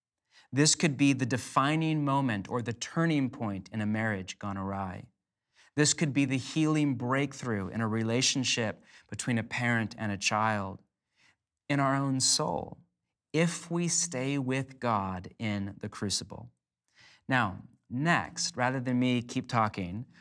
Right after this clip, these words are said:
we want to hear from a few people in our church about how they are navigating relationships in the crucible of the stay-home order,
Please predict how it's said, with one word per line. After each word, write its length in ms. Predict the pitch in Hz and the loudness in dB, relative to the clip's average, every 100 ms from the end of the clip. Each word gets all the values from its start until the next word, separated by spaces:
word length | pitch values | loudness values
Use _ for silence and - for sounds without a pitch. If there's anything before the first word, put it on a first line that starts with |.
| _ | _
we 100 | 123 | 0
want 200 | 131 156 | 2 4
to 40 | 160 | 2
hear 280 | 147 147 143 | 2 0 2
from 200 | 147 131 | 0 0
a 60 | |
few 240 | 113 139 139 | 0 -2 -2
people 360 | 143 139 135 | -2 -4 -2
in 60 | 123 | -2
our 120 | 113 | -2
church 400 | - 131 110 98 | -2 -2 -2 -4
about 160 | 107 - | -6 -4
how 260 | - 143 | 0 0
they 160 | 151 147 | 2 2
are 100 | 131 | 2
navigating 960 | 123 120 143 139 113 101 98 98 101 110 - - - | 2 4 2 0 -2 -2 -2 -4 -6 -8 -14 -12 0
relationships 880 | 123 123 143 - 147 123 127 - | 4 4 4 4 2 0 -2 -2
in 120 | 123 120 | -2 -2
the 100 | 117 | -2
crucible 600 | - 139 - 113 117 110 | 0 2 2 0 0 0
of 80 | |
the 80 | 101 | -2
stay-home 580 | 104 - 110 110 110 104 | -2 -2 -2 0 0 -2
order, 420 | - 92 90 85 | -4 -6 -6 -10